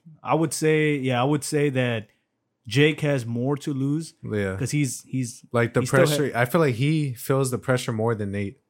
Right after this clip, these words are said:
Speaker 1: Yeah, I think, I think 'cause Jake has more of a trajectory still. Like, if he wins, he could still, like, do a bunch of crazy shit.
Speaker 2: Yeah.
Speaker 1: If he really wants to fight fucking, like he says, Canelo and, and Conor McGregor, I think if he wins, he can probably start climbing up like
Speaker 2: Yeah.
Speaker 1: that. But, uh, with Nate Diaz, if Nate Diaz loses, bro,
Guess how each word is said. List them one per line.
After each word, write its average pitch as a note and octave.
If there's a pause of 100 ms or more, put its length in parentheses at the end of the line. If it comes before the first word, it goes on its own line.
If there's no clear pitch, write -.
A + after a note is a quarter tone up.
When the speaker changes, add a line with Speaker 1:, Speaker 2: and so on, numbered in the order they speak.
(120)
Speaker 1:
Yeah, D3+
I D#3+
think, F3+
I D3+
think F#3
'cause D3
Jake C#3+
has C#3
more B2
of A#2
a A#2
trajectory C3
still. C3
Like, A#2
if A2+
he C3
wins, A#2+
he -
could B2
still, C3
like, G#2+
do A2+
a G#2
bunch B2
of A#2+
crazy B2
shit. C#3
Speaker 2:
Yeah. F#2
Speaker 1:
If C3+
he D#3+
really E3
wants D#3+
to D3+
fight D#3
fucking, D3
like A#2+
he B2+
says, C#3
Canelo C3+
and, C3
and B2
Conor C#3 (120)
McGregor, C3+ (280)
I A2
think D#3
if C#3
he E3+
wins, F3+
he F#3
can F3+
probably F3
start E3
climbing E3
up F#3+
like D3+
Speaker 2:
Yeah. C#3+
Speaker 1:
that. C#3 (420)
But, D3
uh, B2 (100)
with C3+
Nate D3+
Diaz, E3
if A2+
Nate D#3+
Diaz D3
loses, C#3+
bro, A2+